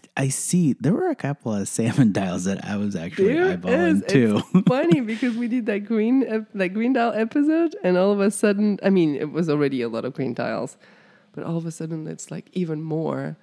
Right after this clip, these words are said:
Speaker 2: everywhere. Ooh, talking about green dial, I saw, uh, yesterday the I W C Portuguese with the,
Speaker 1: Oh,
Speaker 2: uh,
Speaker 1: yeah.
Speaker 2: British
Speaker 1: Oh,
Speaker 2: Racing
Speaker 1: yeah.
Speaker 2: Green.
Speaker 1: Mm, nice.
Speaker 2: Damn, it looks nice. I
Speaker 1: Y-,
Speaker 2: didn't
Speaker 1: oh, you
Speaker 2: wanna
Speaker 1: saw
Speaker 2: put
Speaker 1: that
Speaker 2: it
Speaker 1: in the
Speaker 2: down.
Speaker 1: metal?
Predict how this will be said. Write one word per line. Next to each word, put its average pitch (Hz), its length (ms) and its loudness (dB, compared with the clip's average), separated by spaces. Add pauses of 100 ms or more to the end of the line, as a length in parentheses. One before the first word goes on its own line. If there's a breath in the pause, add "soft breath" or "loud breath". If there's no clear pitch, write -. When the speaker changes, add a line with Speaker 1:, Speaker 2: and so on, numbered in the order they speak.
(360 soft breath)
Speaker 2:
everywhere. 156 800 -4 (260 loud breath)
Ooh, 208 260 2
talking 190 280 0
about 175 180 0
green 175 200 0
dial, 220 280 0
I 170 140 0
saw, 165 440 -4
uh, 151 100 -4
yesterday 180 580 -4
the 170 180 -4
I 180 120 -2
W 170 380 -4
C 170 480 -6
Portuguese 165 680 -6 (300)
with 175 160 -6
the, 160 120 -6
Speaker 1:
Oh, 160 40 -2
Speaker 2:
uh, - 20 2
Speaker 1:
yeah. 139 200 2
Speaker 2:
British 165 240 0
Speaker 1:
Oh, 131 60 2
Speaker 2:
Racing 147 300 2
Speaker 1:
yeah. 160 60 4
Speaker 2:
Green. 175 400 2 (480)
Speaker 1:
Mm, 98 260 -4 (200)
nice. 82 440 -10 (300)
Speaker 2:
Damn, - 120 -14 (360)
it - 100 -20
looks - 280 -20
nice. - 540 -20 (380)
I 180 60 -4
Speaker 1:
Y-, - 60 6
Speaker 2:
didn't 240 180 2
Speaker 1:
oh, - 20 6
you 131 60 8
Speaker 2:
wanna 120 120 4
Speaker 1:
saw 147 100 4
Speaker 2:
put 135 40 6
Speaker 1:
that 135 120 4
Speaker 2:
it - 20 0
Speaker 1:
in 113 80 4
the 110 60 4
Speaker 2:
down. 107 80 6
Speaker 1:
metal? 131 320 2